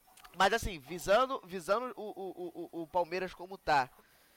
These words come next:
você acha que é uma, como é que eu posso dizer? É o, é uma parada que vai melhorar ou você acha que vai ser esse perrengue até o final? Por exemplo, o Inter, se você for pegar a questão de perspectiva,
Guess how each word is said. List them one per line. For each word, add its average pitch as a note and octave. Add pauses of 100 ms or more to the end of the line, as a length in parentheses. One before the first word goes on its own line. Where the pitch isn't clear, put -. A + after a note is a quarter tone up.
(160)
você -
acha G#3+
que G3 (240)
é E3
uma, F#3
como D#3+
é E3+
que D#3+
eu E3+
posso E3
dizer? C#3+ (500)
É C#3
o, D3+ (720)
é C#3+
uma D#3+
parada E3+
que -
vai F3+
melhorar G3 (260)
ou F3+
você F#3
acha F#3
que -
vai F#3+
ser F#3
esse -
perrengue E3
até D#3+
o E3
final? D#3+
Por D3+
exemplo, C3+ (280)
o G#3
Inter, A3+
se D3+
você D3
for D#3+
pegar C3+
a D3+
questão C#3+
de C#3
perspectiva, D3+